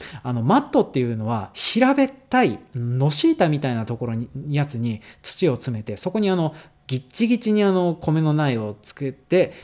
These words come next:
えー、植えていくっていう風な方法なんですよね。で、田植え機の仕組みとしては、それをちぎって田んぼに植えていくっていう仕組みになってるんですけれども、まあ、あの、ポット苗方式っていうのはですね、えー、まあ、穴がびっちりその箱に開いておりまして、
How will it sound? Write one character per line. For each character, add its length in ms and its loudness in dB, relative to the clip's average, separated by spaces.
え 240 -2
ー、 60 -8
植 140 4
え 20 0
て 140 -2
い 80 -4
く 100 -4
っ 20 0
て 120 -2
い 40 4
う 40 2
風 160 -6
な 100 -4
方 180 -8
法 140 -6
な 100 -6
ん 60 -8
で 60 -14
す 100 -16
よ 80 -12
ね。 220 -8
で、 120 -2
田 160 2
植 140 4
え 20 -4
機 100 -4
の 140 2
仕 240 -4
組 140 -2
み 20 -6
と 100 -2
し 80 -6
て 60 0
は、 80 2
そ 120 -2
れ 60 0
を 100 0
ち 280 0
ぎ 140 2
っ 20 2
て 480 -4
田 100 -2
ん 60 -2
ぼ 80 -2
に 100 -2
植 140 -2
え 20 -6
て 100 -2
い 60 -2
く 120 -4
っ 20 -12
て 100 -2
い 40 0
う 20 -4
仕 180 -6
組 120 -2
み 40 -2
に 60 -4
な 80 -4
っ 20 -10
て 80 -10
る 60 -6
ん 40 -8
で 60 -10
す 80 -12
け 60 -10
れ 80 -8
ど 40 -6
も、 240 -4
ま 160 0
あ、 20 -2
あ 60 -2
の、 240 -4
ポ 160 -2
ッ 80 -2
ト 140 2
苗 180 4
方 220 0
式 180 -10
っ 40 -14
て 100 -12
い 40 -6
う 40 -6
の 80 -8
は 40 -8
で 80 -10
す 120 -12
ね、 240 -4
え 300 -8
ー、 20 0
ま 240 0
あ、 100 -2
穴 200 6
が 240 2
び 120 2
っ 100 -6
ち 200 -2
り 180 0
そ 160 -6
の 100 -4
箱 300 -6
に 180 -4
開 220 -6
い 20 -2
て 80 -2
お 60 0
り 80 -2
ま 100 -4
し 80 -6
て、 220 -10